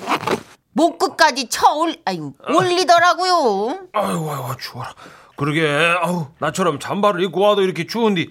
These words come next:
Speaker 2: 아이고야, 원피스 입은 너는 얼마나 두껍냐?
Speaker 1: 이씨, 데이트 내내 벌벌 떨었어요.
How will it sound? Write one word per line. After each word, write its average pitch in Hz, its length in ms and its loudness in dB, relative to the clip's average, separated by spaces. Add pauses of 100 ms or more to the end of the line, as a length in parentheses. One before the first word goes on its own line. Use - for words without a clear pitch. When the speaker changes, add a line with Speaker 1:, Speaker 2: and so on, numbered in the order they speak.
(400)
Speaker 2:
아이고야, 147 540 2
원피스 247 680 0
입은 214 280 0
너는 214 240 4
얼마나 233 400 2
두껍냐? 175 1200 0
Speaker 1:
이씨, 131 680 -12 (680)
데이트 349 380 0
내내 330 480 2
벌벌 302 340 0
떨었어요. 220 760 -4